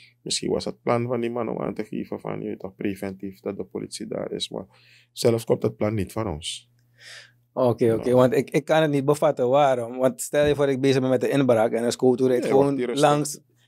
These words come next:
Speaker 2: Ja, wacht je even langs. Je, je weet precies hoe ver hij is.
Speaker 1: Ja, ja.
Speaker 2: En dan ga je rustig
Speaker 1: Ja, maar dus
Speaker 2: verder.
Speaker 1: die mannen hebben,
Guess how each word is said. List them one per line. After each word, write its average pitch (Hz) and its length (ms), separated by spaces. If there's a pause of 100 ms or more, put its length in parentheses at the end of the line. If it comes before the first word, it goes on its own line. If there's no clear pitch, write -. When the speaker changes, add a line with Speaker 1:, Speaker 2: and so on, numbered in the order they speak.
Speaker 2:
Ja, 427 120
wacht 415 180
je 226 60
even 160 280
langs. 165 380
Je, 180 200
je 180 80
weet 170 140
precies 165 220
hoe 170 100
ver 143 280
hij 151 160
is. - 420 (180)
Speaker 1:
Ja, - 80
ja. - 120 (180)
Speaker 2:
En 165 140
dan 180 80
ga 165 80
je 139 120
rustig 131 220
Speaker 1:
Ja, - 80
maar 185 100
dus 208 100
Speaker 2:
verder. 220 200
Speaker 1:
die 214 100
mannen 214 160
hebben, 190 320